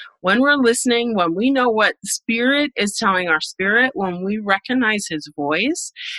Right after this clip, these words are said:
it's o-, so much easier for me to say, You know what? Today,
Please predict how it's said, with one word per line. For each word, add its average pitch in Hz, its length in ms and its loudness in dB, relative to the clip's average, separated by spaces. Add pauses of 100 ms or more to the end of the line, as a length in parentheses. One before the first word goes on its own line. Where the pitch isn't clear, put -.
(100)
it's 202 280 0
o-, 254 180 2
so 277 380 2
much 294 300 2
easier 254 300 2
for 226 100 -6
me 208 100 0
to 190 80 -6
say, 180 160 -2
You 175 140 -4
know 269 160 0
what? 196 360 2 (420)
Today, 196 840 0